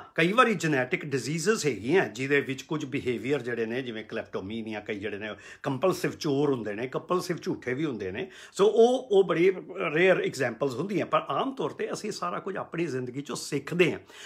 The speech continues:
ਤੇ ਉਹਦੇ ਨਾਲ ਜਿਹੜਾ ਉਹ ਜਦੋਂ ਸਾਨੂੰ ਇਹ ਸਿੱਖਣ ਦੀ ਜਾਚ ਆ ਗਈ ਹੁੰਦੀ ਹੈ ਨਾ ਪ੍ਰੈਕਟਿਸ ਕਰ ਕਰਕੇ ਕਿ ਮੇਰੇ ਨਾਲ ਸਾਰੇ ਹੀ ਬੰਦੇ ਮਾੜਾ ਵਿਹਾਰ ਕਰਦੇ ਨੇ,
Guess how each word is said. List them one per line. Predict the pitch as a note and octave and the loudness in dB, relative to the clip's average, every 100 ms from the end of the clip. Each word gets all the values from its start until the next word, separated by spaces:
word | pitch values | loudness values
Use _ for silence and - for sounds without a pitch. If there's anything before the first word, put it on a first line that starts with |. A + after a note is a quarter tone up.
| - | -4
ਤੇ | B3+ | -2
ਉਹਦੇ | C4+ A#3+ C4+ C4+ | 2 0 2 2
ਨਾਲ | A#3 | 2
ਜਿਹੜਾ | G3 F#3+ B3 | 4 4 4
ਉਹ | A3 | 2
ਜਦੋਂ | E3+ F3 | 0 -2
ਸਾਨੂੰ | - D#3+ G3+ | 0 0 0
ਇਹ | B3 | -2
ਸਿੱਖਣ | - - D#3+ | -4 -6 -6
ਦੀ | E3 | -6
ਜਾਚ | D3+ C3+ C3+ | 0 2 2
ਆ | C#3 A#2+ | 0 -2
ਗਈ | D3 | -2
ਹੁੰਦੀ | D3+ B2 | -2 -2
ਹੈ | |
ਨਾ | C#3+ | -4
ਪ੍ਰੈਕਟਿਸ | - C#3 - C#3 | -2 -2 -2 -2
ਕਰ | D3+ C3 | 0 0
ਕਰਕੇ | C3 B2+ B2+ - - - | -2 -2 -6 -8 -18 0
ਕਿ | E3+ | 2
ਮੇਰੇ | D#3+ D#3+ F#3 | 4 4 6
ਨਾਲ | E3+ D#3 | 8 6
ਸਾਰੇ | - C#3+ D#3 | 4 4 8
ਹੀ | F#3+ | 6
ਬੰਦੇ | F3 D#3 | 6 4
ਮਾੜਾ | D3 C3+ C#3 | 2 4 4
ਵਿਹਾਰ | C#3 D3+ A#2+ | 6 4 4
ਕਰਦੇ | - A2+ A2 A2+ | 0 -2 0 -2
ਨੇ, | A2 | -2